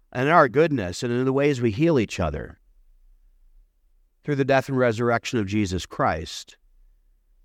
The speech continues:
we hear what is constantly calling us as God's people into reformation.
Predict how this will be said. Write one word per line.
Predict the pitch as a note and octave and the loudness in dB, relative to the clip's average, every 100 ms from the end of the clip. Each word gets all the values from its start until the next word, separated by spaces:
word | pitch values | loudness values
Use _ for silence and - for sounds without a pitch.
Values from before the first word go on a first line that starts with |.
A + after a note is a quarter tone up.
| _ - | _ -4
we | B2 C#3 | 0 2
hear | C3+ C#3+ B2+ | 2 2 2
what | A2+ B2+ - | 2 2 2
is | B2 A#2 | -2 -2
constantly | - - C3+ E3 C3+ - E3 | -8 -4 -2 -2 -4 0 0
calling | - - D3 D3+ B2 G#2+ - | -2 -6 -2 2 2 0 -2
us | D3 C#3+ - | -2 -2 -2
as | - G#2+ | -4 -4
God's | - D#3 F3+ C3 - | -4 -4 -4 -6 -6
people | - F3+ - C#3+ | 0 0 0 0
into | D#3+ F#3+ E3+ | 2 2 4
reformation. | D#3+ D3+ D#3+ D#3+ D#3+ - F#3 F3 | 2 2 0 0 0 -4 -12 -14